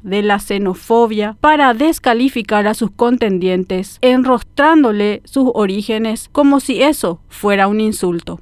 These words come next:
La xenofobia y la discriminación en el discurso político no son nuevas. Sin embargo,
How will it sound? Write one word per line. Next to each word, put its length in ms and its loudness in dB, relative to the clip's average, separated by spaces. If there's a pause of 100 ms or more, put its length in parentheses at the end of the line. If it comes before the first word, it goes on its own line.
(100)
La 160 2
xenofobia 800 2
y 60 -2
la 140 2
discriminación 960 0
en 140 -2
el 120 -2
discurso 520 -2
político 640 -4 (160)
no 160 -2
son 280 2
nuevas. 400 2
Sin 320 -4
embargo, 680 2